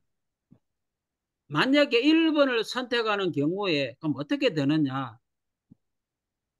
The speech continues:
아무것도 없고 죽으면 끝이다 하게 되면 허무하게 되고 그렇게 되면 도덕이나 윤리의 가치가 무시당하게 되고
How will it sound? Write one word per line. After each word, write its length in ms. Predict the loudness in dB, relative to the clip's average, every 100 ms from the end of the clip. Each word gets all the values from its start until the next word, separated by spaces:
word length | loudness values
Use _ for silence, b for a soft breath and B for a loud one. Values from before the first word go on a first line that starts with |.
| _ _ B B B
아무것도 500 | -6 -4 -2 0 2
없고 560 | 2 0 4 4 4 0
죽으면 480 | 0 2 2 -2 -4
끝이다 480 | -4 -4 -4 -2 -2
하게 260 | -2 -2
되면 640 | 0 0 2 2 0 -2 -8 _ _ _ _ _ -4
허무하게 600 | -2 -2 0 0 0 0
되고 400 | -2 -4 -8 -14 _ _ _ _ _ _ _ 0
그렇게 320 | 2 4 4
되면 240 | 4 2
도덕이나 680 | 2 2 2 0 -2 -2 -4
윤리의 500 | -4 -4 -2 0 0
가치가 500 | 2 -2 -2 -4 -2
무시당하게 1300 | 0 0 0 -2 -6 -6 -6 -8 -8 -4 0 0 -2 -4
되고 280 | -4 -8